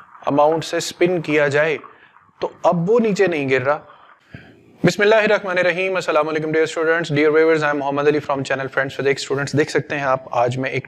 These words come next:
टायर के साथ खड़ा हूँ और मैं एक बड़ा मजे का एक्सपेरिमेंट डेमोन्स्ट्रेट करने जा रहा हूँ। एक्सपेरिमेंट ये है कि अक्सर हम YouTube पे वीडियोज़ देखते हैं कि हमें एक टायर यूं एक स्ट्रिंग से हैंग करके दिखाया जाता है और जैसे ही हम उस टायर को छोड़ते हैं,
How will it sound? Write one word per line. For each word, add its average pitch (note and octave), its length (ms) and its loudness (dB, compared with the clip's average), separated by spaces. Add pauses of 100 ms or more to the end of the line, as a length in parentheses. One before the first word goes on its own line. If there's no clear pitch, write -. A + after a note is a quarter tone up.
टायर C3 180 0
के D3+ 100 -8
साथ D#3 140 -6
खड़ा A#2+ 260 -6
हूँ B2+ 120 -12 (680)
और F3+ 100 4
मैं G#3+ 120 2
एक G3+ 80 2
बड़ा G#3+ 140 2
मजे F#3 220 -2
का F#3+ 180 2 (240)
एक्सपेरिमेंट E3 520 -2
डेमोन्स्ट्रेट D3 580 -4
करने B2 200 -6
जा A2+ 120 -8
रहा - 80 -14
हूँ। - 60 -20 (760)
एक्सपेरिमेंट C4+ 460 2
ये B3+ 140 2
है B3+ 100 2
कि A#3+ 80 2
अक्सर C4 280 0
हम G#3+ 360 0
YouTube F#3+ 400 4
पे G#3+ 80 6
वीडियोज़ G3 360 4
देखते E3 280 -2
हैं D3+ 280 -2
कि D#3+ 220 2
हमें D3+ 260 -4
एक D#3 140 -6
टायर D#3 360 2
यूं D#3 220 -8
एक D3+ 100 -8
स्ट्रिंग D3 240 -8
से D#3+ 140 -6
हैंग C#3+ 220 -2
करके E3 200 2
दिखाया D#3 260 0
जाता F#3 240 -2
है - 80 -16 (640)
और D#3+ 200 2
जैसे D3+ 360 -2
ही D#3 260 -4 (380)
हम D3+ 160 -2
उस D#3+ 140 -6
टायर C#3+ 180 0
को E3+ 100 -8
छोड़ते C3 400 -6
हैं, A#2+ 240 -12